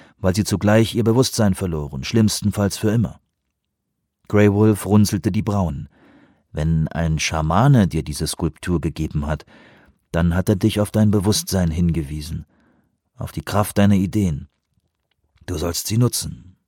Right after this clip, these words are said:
aber dafür musst du deinen Geist öffnen. Er muss auf Wanderschaft gehen, und das heißt, er muss sich mit dem Unbewussten zusammenschließen.“ „Warum hast du eigentlich keine Feder im Haar?“ Grey Wolf verzog die Mundwinkel.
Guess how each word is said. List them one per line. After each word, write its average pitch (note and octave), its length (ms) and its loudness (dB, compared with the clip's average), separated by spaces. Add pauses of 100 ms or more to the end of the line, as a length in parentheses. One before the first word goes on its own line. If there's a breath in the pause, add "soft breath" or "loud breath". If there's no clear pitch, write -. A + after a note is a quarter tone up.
(480)
aber D#2+ 180 -6
dafür E2 300 -6
musst E2+ 240 -2
du - 60 -4
deinen D2+ 260 -6
Geist F2+ 420 -2
öffnen. - 320 -6 (760)
Er E2+ 120 -8
muss F2+ 180 0
auf D2+ 160 -8
Wanderschaft G2 500 2
gehen, - 400 -14 (300)
und - 220 -10
das - 180 -8
heißt, F2 420 -6
er E2 100 -10
muss F2+ 200 -2
sich - 160 -8
mit E2 160 -4
dem D#2+ 160 -6
Unbewussten G2 800 0
zusammenschließen.“ E2 880 -6 (2000)
„Warum G#2+ 340 -2
hast A#2 200 0
du F3 80 6
eigentlich G2+ 400 2
keine F#2+ 240 0
Feder F#2 340 -2
im F2 140 -2
Haar?“ E2 300 -10 (960)
Grey G#2+ 240 6
Wolf A2 200 2
verzog A2 480 -2
die A2+ 100 2
Mundwinkel. G2+ 680 2